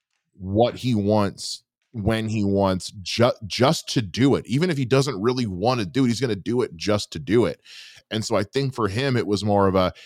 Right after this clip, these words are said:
"Here's this person that I can tell is attracted to me. And so just 'cause I can, I'm gonna."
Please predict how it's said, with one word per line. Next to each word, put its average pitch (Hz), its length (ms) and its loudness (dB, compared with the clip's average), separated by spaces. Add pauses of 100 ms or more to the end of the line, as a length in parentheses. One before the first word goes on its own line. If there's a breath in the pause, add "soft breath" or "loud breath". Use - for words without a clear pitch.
(140 loud breath)
"Here's 208 380 0
this 180 160 -2
person 147 540 2
that 113 140 2
I 131 140 -2
can 131 220 -2
tell 135 200 2
is 117 100 0
attracted 104 560 -2
to 160 60 -4
me. 185 340 -4 (540)
And 123 200 -2
so 110 540 4 (380)
just - 400 -4
'cause 165 220 0
I 131 140 2
can, 135 680 -6 (120)
I'm 101 260 -2
gonna." 73 440 -6